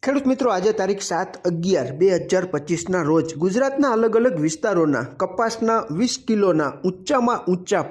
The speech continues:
ભાવ. કાલાવડ પંદરસો પાસઠ, અંજાર ચૌદસો છોતેર, ખાંભા પંદરસો પંદર, જેતપુર પંદરસો છપ્પન, ધ્રોલ પંદરસો એકવીસ,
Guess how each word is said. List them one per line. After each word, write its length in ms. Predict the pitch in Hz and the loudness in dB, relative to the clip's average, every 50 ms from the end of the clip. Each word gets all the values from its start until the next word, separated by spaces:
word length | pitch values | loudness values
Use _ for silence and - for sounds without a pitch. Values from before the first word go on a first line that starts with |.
| - - - | -8 -8 -4
ભાવ. 440 | 139 143 147 135 123 - - - - - - - _ - | -2 0 0 0 -2 -4 -8 -18 -20 -20 -20 -20 _ -6
કાલાવડ 480 | - 190 208 220 208 170 143 143 139 135 139 - - _ - | -2 0 2 2 2 2 0 0 -2 -2 -6 -14 -16 _ -4
પંદરસો 520 | 170 165 170 170 175 170 170 - 185 156 | -2 -2 0 0 0 -2 -2 -2 -2 -2
પાસઠ, 600 | - - - 123 147 147 - - 180 165 165 - - - - - - - - - - - | -2 -2 -2 -2 -2 -2 -2 -2 -2 -2 -2 -6 -16 -20 -20 -20 -20 -20 -20 -20 -8 -2
અંજાર 460 | 202 226 240 240 185 226 214 185 147 127 131 - - - _ - - | 2 4 4 6 4 4 2 0 0 -4 -6 -10 -14 -20 _ -2 0
ચૌદસો 480 | 175 175 180 180 175 175 - - 160 127 | 2 2 2 2 0 -2 -2 -2 -2 -2
છોતેર, 680 | - - 156 147 151 147 - - 175 160 156 156 - - - - - - - - - | -2 -4 -2 -2 -2 -2 -2 -2 0 0 0 -2 -4 -12 -18 -20 -20 -20 -20 -14 -6
ખાંભા 600 | - 214 254 240 185 156 151 127 120 - - - 180 | -2 0 2 2 2 2 0 -4 -4 -8 -8 -4 -2
પંદરસો 480 | 170 170 165 175 170 170 - - 147 | -2 0 2 2 0 0 0 -2 -4
પંદર, 440 | 135 - 143 139 139 143 156 165 156 151 - - - _ _ _ _ _ _ - - | -4 -2 -2 0 0 2 2 0 0 -2 -8 -16 -20 _ _ _ _ _ _ -4 0
જેતપુર 640 | 175 233 262 - - - - 170 160 135 - - | 2 2 2 2 -2 -4 0 2 2 2 0 -2
પંદરસો 520 | - 151 165 160 170 156 151 - - 139 | -2 -2 0 2 0 0 0 0 -2 -4
છપ્પન, 540 | 131 - - 147 131 - - - 170 156 156 151 156 - - _ _ _ _ _ _ - | -4 -4 -6 -8 -8 -8 -6 -4 -2 -2 -2 -2 -6 -12 -20 _ _ _ _ _ _ -4
ધ્રોલ 360 | 147 175 214 220 180 147 - - - - | 0 2 2 2 2 0 -2 -4 -4 -2
પંદરસો 560 | 170 170 175 165 175 165 - - - 165 139 | -2 0 0 0 0 0 -2 -2 -2 0 2
એકવીસ, 560 | 127 127 131 131 - 156 165 165 156 - - | 2 0 0 -2 -2 0 2 2 0 0 -6